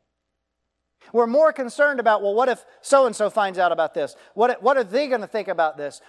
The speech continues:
Rather than understanding that God already knows and God already has an opinion of it. We're more concerned about our image than we are about being righteous in our living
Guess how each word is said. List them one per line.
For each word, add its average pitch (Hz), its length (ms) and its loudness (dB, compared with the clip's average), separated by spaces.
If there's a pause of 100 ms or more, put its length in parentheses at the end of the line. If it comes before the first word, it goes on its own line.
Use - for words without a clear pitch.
(140)
Rather 294 440 0
than 254 180 -2
understanding 254 640 -8
that 190 160 -14
God 247 220 -4
already 247 500 0
knows 139 320 -8
and 180 180 -14
God 277 160 0
already 269 360 -2
has 240 200 -8
an 220 80 -10
opinion 262 320 -4
of 220 140 0
it. 151 120 -10 (1800)
We're 277 200 4
more 294 320 2
concerned 285 600 -2
about 226 180 0
our 214 100 2
image 302 680 0 (1800)
than 139 100 -20
we 160 120 -10
are 185 200 -2
about 160 280 -4
being 147 260 -14
righteous 160 680 -6 (240)
in 135 100 -18
our 131 100 -10
living 127 460 -12